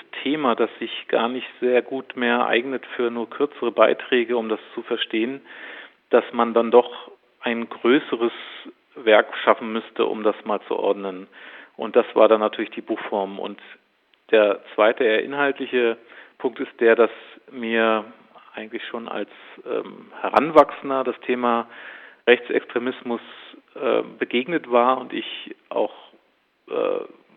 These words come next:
sehr beeindruckt war und, und, äh, auch teilweise damals als, äh, junger Mensch auf Demonstrationen gegen Neonazis war, als dann nach der Wende, ähm, die Pogrome stattfanden.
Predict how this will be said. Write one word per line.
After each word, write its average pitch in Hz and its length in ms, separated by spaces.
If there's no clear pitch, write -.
sehr 113 420
beeindruckt 131 540
war 120 260
und, 113 260
und, 113 240
äh, - 360
auch - 240
teilweise 107 600
damals 113 360
als, - 160
äh, 104 340
junger 110 300
Mensch 110 240
auf - 160
Demonstrationen 123 800
gegen 127 400
Neonazis 120 560
war, 113 220
als - 140
dann 107 160
nach 107 220
der 107 340
Wende, 127 460
ähm, 110 400
die 117 100
Pogrome 135 540
stattfanden. 147 760